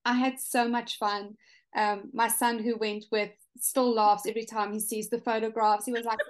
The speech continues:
<laughs> "Oh my God, you women were so naughty. I can't believe you did that." And I think that for me was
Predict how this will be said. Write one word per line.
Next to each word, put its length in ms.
<laughs> 200
"Oh 140
my 220
God, 300
you 140
women 320
were 120
so 500
naughty. 540
I 200
can't 280
believe 240
you 120
did 160
that." 300
And 120
I 100
think 320
that 300
for 120
me 440
was 340